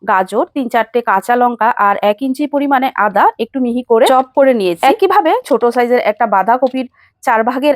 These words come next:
এক ভাগ একদম মিহি করে চপ করে নিয়েছি। সবকিছু একটা বাটির মধ্যে নিয়ে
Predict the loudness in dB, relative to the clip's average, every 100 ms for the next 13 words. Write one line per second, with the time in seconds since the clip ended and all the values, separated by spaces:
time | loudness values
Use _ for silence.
0 | 2 0 0 -2 -2 -2 -2 -2 0 0
1 | 2 2 0 2 2 2 2 -2 0 -4
2 | -2 -4 -4 -4 -6 -8 -4 0 0 -2
3 | -2 -2 0 0 0 0 -2 -2 -2 0
4 | 0 -2 -4